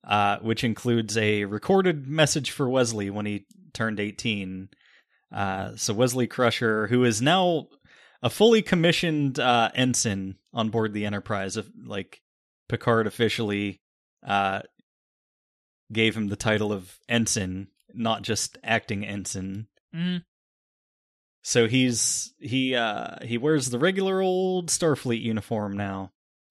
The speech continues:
Speaker 1: but he kinda has a, an emotional moment,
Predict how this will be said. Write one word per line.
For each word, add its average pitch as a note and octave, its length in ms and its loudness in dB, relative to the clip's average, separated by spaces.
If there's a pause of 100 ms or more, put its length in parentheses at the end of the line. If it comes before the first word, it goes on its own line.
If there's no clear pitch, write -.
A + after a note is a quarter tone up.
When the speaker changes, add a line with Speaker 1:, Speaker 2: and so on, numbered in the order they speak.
(140)
Speaker 1:
but G#2 220 -2 (140)
he A2 460 0 (360)
kinda A2 260 -2
has G#2 200 0
a, G#2 200 -4
an G#2+ 160 -2
emotional G#2 420 -4
moment, G2+ 460 -4